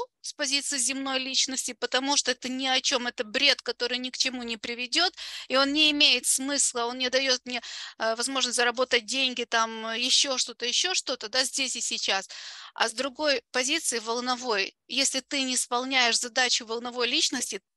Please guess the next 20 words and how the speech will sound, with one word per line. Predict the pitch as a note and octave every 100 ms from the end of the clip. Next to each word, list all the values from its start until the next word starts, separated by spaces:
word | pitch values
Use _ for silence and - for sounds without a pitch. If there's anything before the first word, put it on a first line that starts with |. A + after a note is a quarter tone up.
| -
то | C#4 C4+ A#3+ -
мне | C4 C#4+
вообще | C4 - D4+
не | B3+ A#3+
интересно | G#3+ B3+ C4+ - A3+
то, | C4
чем | A#3+ A3+ G3+
ты | A3+
занимаешься. | G#3 A3 G#3 F#3+ G3 - - G#3+ - -
И | - C4 B3+ - -
тогда | B3+ A#3+ C#4+
человек | - B3 B3+
чувствует | - C#4 - A#3
себя | - A#3 -
покинутым, | B3 - D#4+ D#4 C#4 G#3 A3
ненужным, | A#3 B3+ C#4+ D#4 - G3+ B3+ - - -
нет | A#3+ C#4+ C#4
смысла | - C#4 E4+ - C#4+ B3+
жизни, | A#3+ A#3+ A3 G#3+ A3+
и, | A#3 B3+